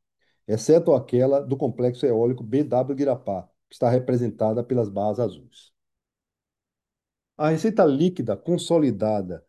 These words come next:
do segundo trimestre de dois mil e vinte e cinco foi de seiscentos e trinta e nove vírgula cinco milhões de reais, avançando seis vírgula três por cento frente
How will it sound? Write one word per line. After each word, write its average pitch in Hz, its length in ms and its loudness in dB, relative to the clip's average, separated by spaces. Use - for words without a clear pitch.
do 113 100 -6
segundo 143 360 -2
trimestre 107 680 -4
de 120 80 -6
dois 135 220 0
mil 101 100 -6
e 101 40 -4
vinte 127 160 -6
e - 40 -18
cinco 143 400 -4
foi 151 160 2
de 160 120 -4
seiscentos 175 680 0
e 175 60 -6
trinta 151 260 -10
e 117 40 0
nove 127 280 -2
vírgula 131 300 0
cinco 135 240 -8
milhões 147 400 0
de 113 80 -4
reais, 85 480 -6
avançando 135 560 0
seis 175 320 2
vírgula 151 300 0
três 107 260 -8
por 156 140 -6
cento 151 480 -4
frente 156 400 2